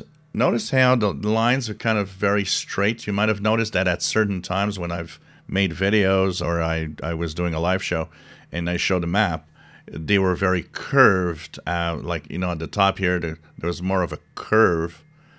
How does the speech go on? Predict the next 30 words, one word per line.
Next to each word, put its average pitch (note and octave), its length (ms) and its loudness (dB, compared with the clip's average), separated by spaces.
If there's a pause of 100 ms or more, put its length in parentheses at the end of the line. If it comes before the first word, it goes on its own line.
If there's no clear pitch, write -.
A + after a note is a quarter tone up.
(420)
Uh, F2+ 180 -2
now G2 280 4
it's - 140 -4
like F#2+ 260 -2
two G#2 160 0
straight G2 360 -2
lines, G#2 360 2
or E2 180 -2
almost G#2+ 600 0
two G2+ 120 -2
straight F2+ 340 -4
lines. A#2+ 440 -2 (640)
And G2+ 260 4
this C3 220 4
is, A#2+ 320 2
has G2 280 0
to - 60 -6
do F#2+ 160 2
with F#2 80 0
the F2 80 -4
fact F#2 280 0
that F2 120 -2
we're F2 140 -4
changing E2+ 400 -4
season, G2+ 520 0
but E2+ 200 0 (360)
mostly F#2 380 -2
during F2+ 440 0
the E2 140 -4
equinox. E2 680 -4